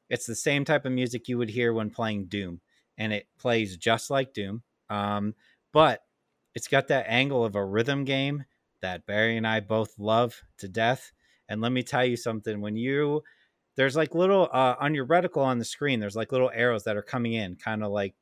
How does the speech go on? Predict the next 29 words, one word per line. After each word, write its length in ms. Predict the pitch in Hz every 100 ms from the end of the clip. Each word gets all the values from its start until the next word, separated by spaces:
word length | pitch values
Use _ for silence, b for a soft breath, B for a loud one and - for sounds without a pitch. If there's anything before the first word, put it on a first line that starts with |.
| _ -
you 80 |
know, 180 | 104 98
like 200 | 95 98
a 40 | 101
D 200 | 104 104
D 120 | 104
R 220 | 104 101
or 40 |
something 220 | 107 107 95
like 160 | 95
that 240 | - 87 -
to 80 |
show 200 | 98 123
you 200 | 110 101
when 200 | 95 98 87
to 60 |
hit, 300 | - 110 - _ b b -
but 140 | 139
you're 80 | 156
also 240 | 131 -
going 280 | 104 113 104
off 200 | 101 101
of, 160 | 98 92
like, 220 | 95 -
the 80 | 90
beat 260 | 95 104
of 120 | 90
the 80 | 87
song. 440 | - 95 90 110